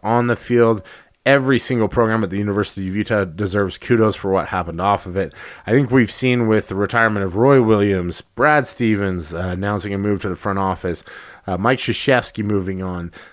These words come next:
that this year was just absolutely trying and almost devastating to a lot of these people who work in the industry and who coach.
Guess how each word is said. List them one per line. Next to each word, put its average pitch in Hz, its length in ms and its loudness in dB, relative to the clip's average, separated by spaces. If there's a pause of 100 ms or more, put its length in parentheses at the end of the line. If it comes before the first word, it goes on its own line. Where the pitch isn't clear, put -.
that 104 160 -4
this 160 260 2
year 160 140 6
was 120 180 4
just - 180 -2 (160)
absolutely 123 920 0
trying 139 800 0
and 117 120 -4
almost 101 380 -4
devastating 107 720 2
to 98 180 -4
a - 20 0
lot 98 300 2
of 98 140 -2
these 104 220 -2
people 101 320 -4
who 98 340 -2
work 101 240 -2
in 104 80 -4
the 95 120 -2
industry 107 380 -2
and 92 120 -2
who 110 160 -4
coach. - 520 -2